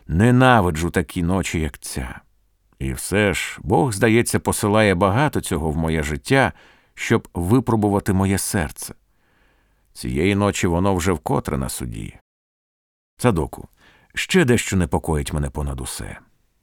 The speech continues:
Можливо, Бог вирішив, що зі мною покінчено? Чи є спосіб про це дізнатись?» «Я не знаю жодного правителя за всі віки,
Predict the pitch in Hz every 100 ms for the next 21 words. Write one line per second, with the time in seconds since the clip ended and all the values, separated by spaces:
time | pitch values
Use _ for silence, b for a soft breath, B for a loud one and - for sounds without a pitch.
0 | - 71 73 82 131 143 139 110 92 131
1 | 131 131 104 - 87 95 107 113 90 85
2 | - 196 185 90 53 _ _ _ _ -
3 | - 73 117 165 - 165 - - 165 -
4 | 160 143 120 71 - - - _ _ _
5 | _ _ _ _ _ _ - 98 214 214
6 | 185 160 180 160 131 175 180 156 135 -
7 | 135 135 156 123 104 76 85 - 117 90
8 | - 143 123